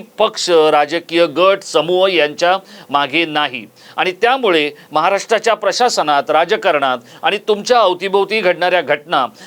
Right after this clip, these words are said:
अगदी थेट, अचूक आणि बिनधास्तपणे तुमच्यापर्यंत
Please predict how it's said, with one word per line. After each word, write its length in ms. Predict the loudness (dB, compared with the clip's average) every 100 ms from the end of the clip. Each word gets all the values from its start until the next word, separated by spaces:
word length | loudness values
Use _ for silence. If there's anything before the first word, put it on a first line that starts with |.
| -4
अगदी 300 | -4 -2 -4 -4
थेट, 320 | 0 0 0 -4 -4
अचूक 340 | -2 -2 0
आणि 140 | 0
बिनधास्तपणे 840 | 0 -2 0 -2 -2 -4 -2 -2 -4 -8 -8
तुमच्यापर्यंत 680 | -6 0 0 0 -2 -2 -2